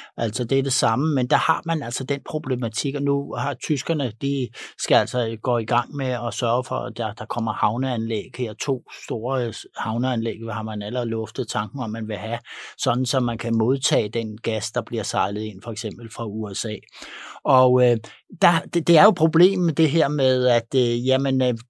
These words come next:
det, det kan meget godt være, at der kunne blive efterspørgsel på at få sejlet noget, men, men, øh, hvis man ikke har modtagefunktionerne i orden, ikke? Så hele det her for, for at få en løsning på den her,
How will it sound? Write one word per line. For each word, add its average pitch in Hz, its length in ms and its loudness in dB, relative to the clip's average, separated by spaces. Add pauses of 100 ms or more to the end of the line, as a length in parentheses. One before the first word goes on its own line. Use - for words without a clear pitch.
(180)
det, 131 160 -6
det 135 100 0
kan 131 140 2
meget 160 280 6
godt 160 220 4
være, 151 300 6
at 127 120 -4
der 123 80 2
kunne 131 140 -8
blive 120 140 2
efterspørgsel 127 720 0
på 123 100 0
at 101 80 -2
få 107 100 -4
sejlet 151 480 2
noget, 123 300 4
men, 117 300 -2
men, 110 260 -2
øh, 107 120 -2
hvis 110 160 -6
man 123 100 -4
ikke 151 100 -4
har 170 80 4
modtagefunktionerne 120 1120 -2
i 110 60 -6
orden, 113 300 -8
ikke? 131 160 -10 (340)
Så 139 100 2
hele 165 300 6
det 156 180 8
her 143 140 2
for, 139 180 0 (180)
for 135 100 4
at 113 80 2
få 190 160 4
en 196 140 4
løsning 160 500 4
på 139 80 -2
den 131 200 -2
her, 127 140 -2